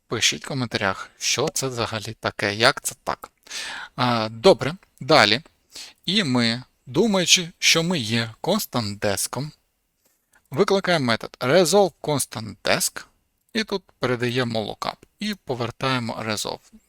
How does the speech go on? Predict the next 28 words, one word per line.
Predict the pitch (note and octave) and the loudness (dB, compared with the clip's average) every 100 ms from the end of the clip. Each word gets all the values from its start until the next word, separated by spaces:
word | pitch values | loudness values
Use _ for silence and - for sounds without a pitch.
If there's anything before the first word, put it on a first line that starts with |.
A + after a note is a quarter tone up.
| _ _ _ - | _ _ _ -8
Пам'ятаєте, | A2 G#2+ A2 A#2+ F#3+ - | -2 -2 -2 -4 -6 -8
метод | A#2 A2+ G#2 - - | -6 -4 -6 -10 -8
handlers, | C#3 G3 F3 D3+ C#3 | -6 -4 -6 -8 -10
це | - - | -14 -10
там | - - | -10 -12
dynamic | C3 A2+ A#2+ A2 A#2+ C3 G#2+ - | -14 -2 0 0 -2 -4 -6 -10
A | A2+ - | -12 -8
P | - | -2
I, | F#2+ D#3+ F3 F3+ - - - - - - | 0 0 -4 -8 -16 -16 -16 -14 -16 -14
це | - B2 | -4 -2
все | A2+ - D3 F#3 - _ _ _ C#3 | 0 0 2 0 -4 _ _ _ -10
пов'язано, | - D3 B2 A2 F#2 - - - _ | -4 -2 2 2 2 -2 -12 -20 _
це | - - C3 | -6 0 0
є | B2 A#2 A#2+ - | 2 0 0 -8
дескриптори. | A2 A#2 D3 - - G#2 B2 E3+ - - - A2 - _ G#2 G2+ - _ _ - - - - | -6 -4 -2 -2 -4 -4 -4 -6 -16 -8 -4 -4 -6 _ -8 -8 -10 _ _ -10 -8 -10 -14
String | - - G2+ | -12 -10 -10
resolved, | A#2 D3 A#3 G#3 F3+ | -10 -8 -6 -8 -10
і | D#4+ | -12
давайте | E3 A#2+ A#2+ A#2 G#2+ - _ - | -8 -4 -4 -2 -6 -8 _ -14
будемо | A#2+ A2+ | -8 -8
писати, | G#2 - - F#2+ - G2 _ _ - | -8 -6 -4 -4 -6 -14 _ _ -18
а, | - F#2 F2+ | -14 -12 -12
в | - | -14
консолі, | - - - D3 | -12 -8 -8 -8
подивимось, | - - A2+ F#2+ | -14 -12 -12 -8
що | - - - | -4 -4 -4
це | - | -8
взагалі. | B2+ A#2+ G#2+ G2+ | -6 -4 -4 -8